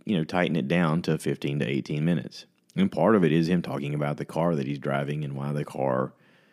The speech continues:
it was picked to drive for that person. And then part of it is talking about coffee,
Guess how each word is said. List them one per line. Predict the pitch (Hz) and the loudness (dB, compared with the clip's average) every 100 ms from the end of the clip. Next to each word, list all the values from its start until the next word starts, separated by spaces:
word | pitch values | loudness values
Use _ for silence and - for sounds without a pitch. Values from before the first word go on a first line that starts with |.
| _ _ _ | _ _ _
it | 80 | -4
was | 69 71 | 0 -2
picked | - - 76 73 - _ | 0 0 0 -2 -10 _
to | - | -6
drive | 71 69 69 69 69 65 | -2 -2 0 -2 -4 -8
for | - 80 | -8 -2
that | 73 69 | -2 -2
person. | - 80 76 67 64 69 - _ _ _ _ _ | 0 -2 0 -4 -6 -8 -12 _ _ _ _ _
And | 76 73 71 73 71 69 69 - _ _ _ _ - | -6 -4 -4 -4 -6 -8 -12 -18 _ _ _ _ -4
then | 82 82 | -2 -2
part | 78 76 | -2 0
of | 76 | -2
it | 76 | -4
is | 78 | -4
talking | 69 65 | -6 -6
about | 71 67 69 - _ | -6 -4 -6 -8 _
coffee, | - - 67 - 65 - | -10 -4 -4 -4 -8 -10